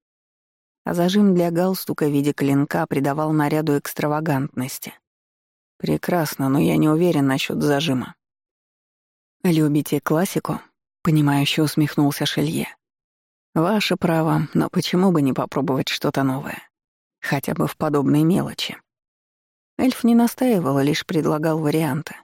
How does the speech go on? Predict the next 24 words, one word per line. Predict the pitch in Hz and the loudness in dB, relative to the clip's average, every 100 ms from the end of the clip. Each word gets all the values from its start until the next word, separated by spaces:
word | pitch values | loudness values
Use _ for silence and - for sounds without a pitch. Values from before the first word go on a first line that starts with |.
| - | 0
Я | 180 | 2
даже | 196 208 202 | 2 2 2
хотела | 190 185 196 | 0 0 2
стать | 185 - 190 - | 0 -2 -2 2
на | |
его | 175 170 175 | 2 2 0
сторону, | - - 202 135 123 | -2 -2 0 0 -4
но | 131 156 | -4 -4
вспомнила, | - - 175 175 170 160 | -4 -4 0 2 4 2
что | - 165 | 0 -2
Мора | 151 170 170 | 0 2 0
привёз | 156 147 156 160 | 0 0 0 -2
в | 147 | -4
особняк | - 147 151 151 - | -4 -2 0 0 -2
свою | - 147 165 | -4 0 0
коллекцию | - 127 123 - - 139 | 0 -2 -4 -4 -4 -2
зажимов. | 139 135 123 113 - _ _ _ _ _ _ _ _ | -2 -2 -6 -8 -16 _ _ _ _ _ _ _ _
И | 190 | -2
во | 196 | 0
всех | - 240 202 | 0 0 2
были | 190 180 | 2 2
припрятаны | 165 156 180 196 175 165 | 0 0 0 0 2 2
важные | 151 156 156 151 147 | 2 0 2 2 0
артефакты. | - 156 - - - | -2 -6 -6 -12 -12